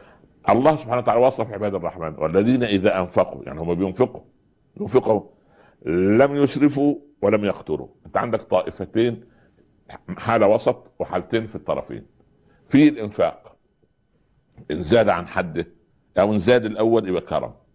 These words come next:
زاد عن حد الكرم يبقى إسراف، وبعدين الإنفاق إن قل قليلا صار حرصا، فإن زاد الحرص صار بخلا. إحنا التطرف مرفوض في الإسلام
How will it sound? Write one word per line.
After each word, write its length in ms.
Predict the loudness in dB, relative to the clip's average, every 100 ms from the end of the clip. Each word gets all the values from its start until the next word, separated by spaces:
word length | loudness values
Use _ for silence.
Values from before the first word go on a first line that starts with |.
| _ _ _ _ _ _ -14
زاد 360 | -6 2 4 4
عن 160 | -4
حد 280 | -2 -4 -2
الكرم 380 | -2 0 0 -2
يبقى 160 | -6
إسراف، 320 | -8 -2 -2 -4 _ _ _ _ _ _ _ _ -20 -4
وبعدين 640 | 0 2 2 0 -2 -4 -12
الإنفاق 580 | -6 -6 2 2 2 -4 -12
إن 80 | -10
قل 380 | -2 0 0
قليلا 500 | 0 -2 0 0 -2 -12
صار 280 | -4 0 0
حرصا، 560 | 0 -2 -4 -12 -14 _ _ _ _ _ _ -2
فإن 140 | 0
زاد 220 | 4 4
الحرص 440 | 4 0 -4 -4 -10
صار 300 | -8 -2 0
بخلا. 340 | 0 -2 -6 -16 _ _ _ _ _ _ -18
إحنا 180 | -10 -8
التطرف 560 | -4 0 0 0 -2 -4
مرفوض 260 | -4 -6
في 80 | -6
الإسلام 400 | -16 -14 -12 -12